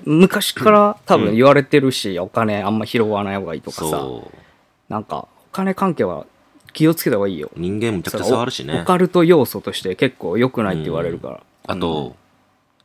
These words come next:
Speaker 1: うん。
Speaker 2: 銅貨？
Speaker 1: うん。
Speaker 2: 銀貨？まあ、関係なくですけど、
Speaker 1: うん。
Speaker 2: 舐めたら、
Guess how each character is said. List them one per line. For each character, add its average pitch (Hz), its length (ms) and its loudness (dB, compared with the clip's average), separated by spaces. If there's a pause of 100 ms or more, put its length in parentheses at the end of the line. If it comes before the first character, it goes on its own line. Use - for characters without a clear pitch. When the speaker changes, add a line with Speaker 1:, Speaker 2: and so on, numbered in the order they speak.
Speaker 1:
う 92 40 -14
ん。 82 40 -18
Speaker 2:
銅 127 220 4
貨？ - 320 -8 (420)
Speaker 1:
う 151 80 -2
ん。 98 80 -2
Speaker 2:
銀 110 240 0
貨？ 67 260 -8 (120)
ま 87 80 -8
あ、 - 40 -16
関 117 220 -2
係 131 100 -2
な 135 120 -2
く - 60 -16
で 76 80 -2
す - 60 -12
け 73 120 -8
ど、 78 340 -4
Speaker 1:
う 110 40 -10
ん。 87 220 -14 (1160)
Speaker 2:
舐 120 140 -2
め 139 160 0
た 85 160 0
ら、 71 320 -2